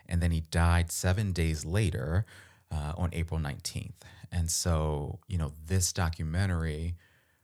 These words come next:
follows activists and Baltimore police officers and community leaders in the wake of his death, uh, in police custody,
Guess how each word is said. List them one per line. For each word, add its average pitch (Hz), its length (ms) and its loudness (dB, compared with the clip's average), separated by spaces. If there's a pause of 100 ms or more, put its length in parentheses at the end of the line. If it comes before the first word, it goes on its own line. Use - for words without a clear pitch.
(440)
follows 85 760 4 (140)
activists 101 880 2
and 82 360 2
Baltimore 92 300 4
police 98 320 -2
officers 85 720 2
and 76 140 -4
community 87 420 0
leaders 85 680 2
in 90 140 -2
the 85 100 0
wake 107 520 0
of 80 200 -4
his 80 260 -4
death, 78 460 -2 (380)
uh, 78 320 0
in 87 120 0
police 85 340 -2 (400)
custody, 76 680 -4